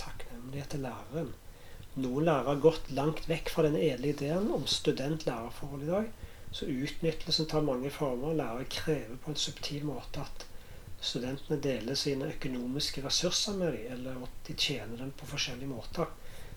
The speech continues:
Så det å ikke ta ansvar for sitt følelsesmessige liv vil også ha mange negative konsekvenser, enten man er student eller lærer. Så er noe annet de forskjellige blokkeringene vi skaper for, for å forbli i vår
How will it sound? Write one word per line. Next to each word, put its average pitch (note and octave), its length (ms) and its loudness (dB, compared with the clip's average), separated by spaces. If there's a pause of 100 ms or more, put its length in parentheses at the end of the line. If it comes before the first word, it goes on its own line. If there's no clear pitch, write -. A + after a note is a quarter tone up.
Så - 220 0
det F3 180 8 (760)
å D#3 80 4
ikke D#3 180 4
ta A#3+ 160 2
ansvar C#3+ 460 2
for D3+ 80 -4
sitt E3 160 4
følelsesmessige D3 840 2
liv E3 220 4 (160)
vil C3 160 -2
også E3+ 240 4
ha D3+ 100 4
mange C3 460 0 (100)
negative B2+ 540 -4
konsekvenser, F3+ 640 2
enten C#3 300 -4
man C3+ 100 -2
er C3 120 0
student D3+ 500 0
eller F3+ 140 6
lærer. G2+ 540 0 (680)
Så - 200 0
er B2+ 80 0
noe B2+ 120 0
annet C#3 220 0
de - 60 -2
forskjellige C#3 640 2
blokkeringene C#3+ 640 0
vi B2 80 6
skaper - 460 0
for, D#3 260 -2 (640)
for C3+ 160 -2
å C3 60 -2
forbli B2+ 400 -2
i C#3 80 0
vår C#3 100 -2